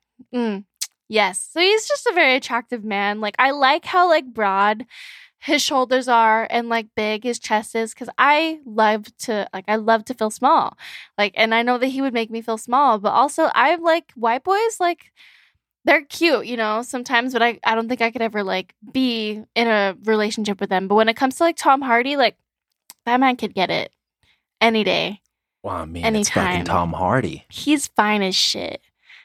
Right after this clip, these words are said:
Speaker 1: Like, and his accent, mm, chef's kiss. Delicious.
Speaker 2: <laughs>
Speaker 1: Oh my God.
Speaker 2: What's your favorite feature?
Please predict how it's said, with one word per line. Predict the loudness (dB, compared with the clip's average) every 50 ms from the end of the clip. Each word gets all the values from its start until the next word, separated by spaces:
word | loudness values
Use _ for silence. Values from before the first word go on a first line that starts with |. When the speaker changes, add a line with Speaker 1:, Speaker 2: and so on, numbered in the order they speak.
| _ _ 0
Speaker 1:
Like, | 2 2 2 0 -2 -10 -20 _ _ _ 2
and | 2 2
his | 2 2 0
accent, | -2 -2 -2 -4 -2 2 2 4 4 2 0 -2 _ _ _ _ _ _ _ _ _ _ _ _ _ -4
mm, | -2 -2 -2 -2 -4 -6 -12 _ _ _ _ _ _ _ _ _ _ _
chef's | -4 0 2 2 0 0 -4
kiss. | -10 -14 -14 -12 -10 -10 -10 -10 -12 -16 _ _ _ _ _ _ _ _ -20 -18 -4 0
Delicious. | 0 0 2 0 -2 -2 -4 -4 -4 -4 -4 -2 -2 -2 -4 -4 -6
Speaker 2:
<laughs> | -6 -6 -8 _ _ _ 2
Speaker 1:
Oh | 2 2 2
my | 0 -2 -2
God. | -2 -4 -4 -4 -4 -6 -10 -14 -20 _ _ _ _ _ _ _ _
Speaker 2:
What's | 0 0 2 2
your | 2 0
favorite | 2 2 0 2 0 -2 0
feature? | 0 0 0 0 0 -2 -4 -4